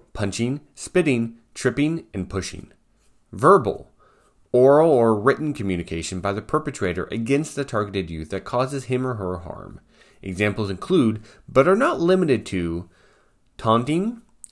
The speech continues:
calling the youth names, threatening, or offensive written notes or hand gestures, inappropriate sexual comments, or threatening the youth verbally.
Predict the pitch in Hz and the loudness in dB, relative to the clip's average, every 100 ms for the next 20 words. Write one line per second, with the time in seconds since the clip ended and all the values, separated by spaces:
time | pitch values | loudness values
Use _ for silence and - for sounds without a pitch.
0 | _ 117 110 117 113 - - 104 101 101 | _ 2 4 4 2 0 -6 -4 -2 -4
1 | 90 85 90 117 185 - _ _ - 113 | -4 -4 -2 -2 -6 -12 _ _ -2 0
2 | 107 131 156 202 - _ _ 101 92 87 | 0 -4 -4 -8 -12 _ _ -2 -2 -2
3 | 95 98 117 95 87 104 104 92 85 101 | -6 -4 -4 -6 -4 -4 -4 -4 -2 -2
4 | 143 98 82 90 92 104 120 127 - 156 | -2 -6 -6 -4 -4 -2 -4 -4 -6 -8
5 | 180 - _ _ _ _ 123 139 - 107 | -8 -14 _ _ _ _ -2 0 2 0
6 | 110 147 139 - 98 - 90 87 92 101 | 2 -2 -2 -4 -6 -4 -6 -6 -6 -4
7 | 139 185 - - _ _ _ - 139 - | -4 -8 -14 -20 _ _ _ -2 -2 -4
8 | 120 131 - 160 151 117 104 101 87 87 | -2 0 0 -2 -2 -2 -4 -4 -4 -2
9 | 71 57 52 | -4 -10 -12